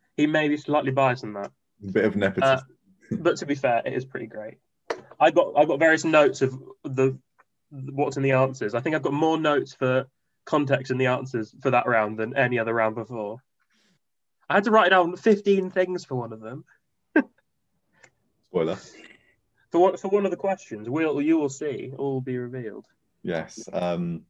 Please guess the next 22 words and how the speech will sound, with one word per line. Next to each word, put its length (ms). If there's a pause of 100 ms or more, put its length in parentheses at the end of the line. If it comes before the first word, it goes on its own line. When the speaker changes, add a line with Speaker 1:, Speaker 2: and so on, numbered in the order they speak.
(640)
Speaker 2:
oh, 100
I 60
need 200
to 80
make 200
sure 240
that 140
then 160
if 180
people 320
contend 540
the 180
answers, 1080
then 240
we 100
have 240
enough 500 (520)
suitable 420
evidence 440
to 100
back 360
up 300